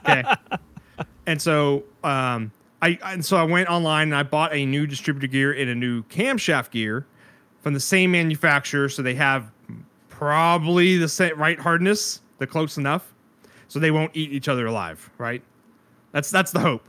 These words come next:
I haven't actually, I just drove it to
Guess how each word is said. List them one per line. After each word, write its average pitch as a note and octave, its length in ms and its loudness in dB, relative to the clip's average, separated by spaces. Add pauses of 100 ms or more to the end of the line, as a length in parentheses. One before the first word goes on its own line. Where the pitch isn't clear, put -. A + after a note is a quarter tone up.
(360)
I E3 100 4
haven't A3 200 4
actually, G#3 360 2
I D#3+ 120 4
just F#3 260 2
drove E3+ 320 4
it E3+ 100 2 (160)
to C#3 480 2